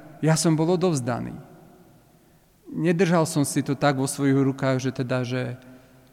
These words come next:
že je to moje dielo a bez toho diela sa nepohnem, alebo že aj keď teda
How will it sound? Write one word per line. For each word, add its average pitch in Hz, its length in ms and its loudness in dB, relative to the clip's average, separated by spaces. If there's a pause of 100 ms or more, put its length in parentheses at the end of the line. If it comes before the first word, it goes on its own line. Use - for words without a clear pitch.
(120)
že 139 160 4
je 139 80 0
to 151 80 6
moje 151 320 8
dielo 143 480 6
a 131 400 0
bez 123 240 -4
toho 135 240 0
diela 135 320 4
sa - 80 -6
nepohnem, 139 640 2
alebo 127 480 -2 (800)
že 131 560 2 (800)
aj 139 240 -2
keď 151 180 0 (220)
teda 135 140 4